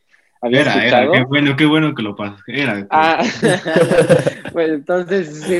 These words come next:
Speaker 1: puede que gane Cruz Azul o empate, sí, confirmo.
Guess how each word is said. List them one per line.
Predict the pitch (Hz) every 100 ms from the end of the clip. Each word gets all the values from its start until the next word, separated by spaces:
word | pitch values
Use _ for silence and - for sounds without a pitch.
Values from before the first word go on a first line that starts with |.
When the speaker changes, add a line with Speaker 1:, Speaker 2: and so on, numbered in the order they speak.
| 151
Speaker 1:
puede | 180 -
que | 156
gane | 151 151
Cruz | 143 135
Azul | 127 139 135
o | 127
empate, | 117 107 113 101 107 104
sí, | - 113
confirmo. | 110 107 117 107